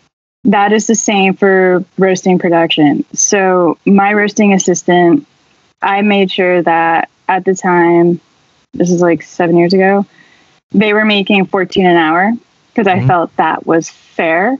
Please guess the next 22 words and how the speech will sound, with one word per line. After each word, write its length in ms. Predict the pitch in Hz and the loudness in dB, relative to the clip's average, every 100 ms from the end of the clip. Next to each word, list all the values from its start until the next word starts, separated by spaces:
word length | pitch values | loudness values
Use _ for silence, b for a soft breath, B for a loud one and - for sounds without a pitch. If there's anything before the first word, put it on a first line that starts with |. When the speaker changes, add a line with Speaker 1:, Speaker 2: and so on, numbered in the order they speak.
| - | -8
Speaker 1:
for 340 | - 190 180 | -4 0 2
the 120 | 170 | 2
labor 560 | 175 170 160 170 170 190 | 2 4 4 2 2 2
involved 640 | 185 160 175 190 196 - - | 0 0 -2 -2 -4 -8 -8
and 140 | - 180 | -2 0
everything, 640 | 170 175 170 165 160 - - _ | 0 0 2 4 2 0 -6 _
you 80 | 202 | 0
know, 140 | 185 170 | 2 2
and 100 | 170 | 2
also 400 | 170 - 175 165 | 0 0 0 0
is, 120 | 160 | -2
like, 160 | 160 156 _ - | -4 -6 _ -4
to 220 | 202 175 _ - | -2 -2 _ -16
stay 260 | - 185 175 | -4 0 0
within 340 | 170 190 185 | 0 0 0
budget 440 | 165 151 156 156 - | 0 -2 0 0 0
for 140 | 175 | 0
my 160 | 175 165 | 2 2
labor 280 | 156 151 | 2 0
costs. 360 | 151 143 160 - _ _ _ _ _ _ - | -2 -2 -4 -6 _ _ _ _ _ _ -4
Um, 580 | 190 180 175 170 170 165 _ _ _ _ _ _ _ - - | 0 2 4 4 2 -2 _ _ _ _ _ _ _ -18 -6
for 560 | 202 190 185 185 180 | -2 0 0 0 -2